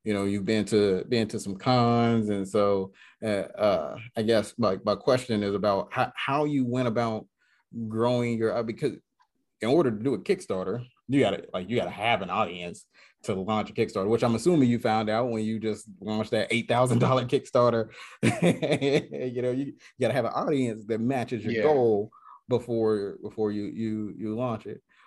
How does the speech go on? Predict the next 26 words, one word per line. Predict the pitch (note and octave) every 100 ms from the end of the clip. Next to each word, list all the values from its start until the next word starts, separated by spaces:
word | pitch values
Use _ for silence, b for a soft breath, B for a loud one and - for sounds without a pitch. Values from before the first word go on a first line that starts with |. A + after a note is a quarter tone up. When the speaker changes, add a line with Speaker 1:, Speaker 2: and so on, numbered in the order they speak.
| b
Speaker 1:
Uh, | A#2+ A2 G#2 G2 -
so | C#3 A2+ G#2+
how'd | - D3 D3+
you |
go | D3+ C#3+
about | C#3 A#2+ G2
building | A2 A#2 A2+
up | A2+ G#2+
your | G#2+
audience | F#2+ G#2+ G#2+ G2+ G#2+
for | - A2+ G#2+
that, | G#2 F#2+ - - _ -
b-, | A2 -
before | G#2+ A2 G#2
that | F2+ -
Kickstarter? | G#2+ - - G1+ - - - - _ _ -
Before | A2+ A#2
your | G#2 G2+
Speaker 2:
Uh, | F#2 F2+
you | G#2+
know, | A#3 - - -
Speaker 1:
successful | - - -
Speaker 2:
in | F3 F3+
Speaker 1:
Kickstarter? |
Speaker 2:
retrospect, | A#3+ - C4 - A3+ F#3+ - -
the, | D#3+ E3